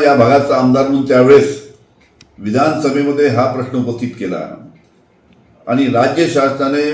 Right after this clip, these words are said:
मोसंबी उत्पादक आणि संत्रा उत्पादक यांना मदत करावी यासाठी आग्रह धरला. विधानसभेच्या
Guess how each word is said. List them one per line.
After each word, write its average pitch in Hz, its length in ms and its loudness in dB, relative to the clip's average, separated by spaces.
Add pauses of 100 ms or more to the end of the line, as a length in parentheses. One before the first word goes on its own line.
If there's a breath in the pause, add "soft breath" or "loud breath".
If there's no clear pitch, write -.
(100)
मोसंबी 143 400 -2
उत्पादक 143 420 0
आणि 139 180 -2
संत्रा 131 440 -4
उत्पादक 131 500 0
यांना 127 200 -2
मदत 120 340 -4
करावी 123 260 0
यासाठी 120 320 -2
आग्रह 98 260 -6
धरला. 82 260 -12 (2250)
विधानसभेच्या 151 680 2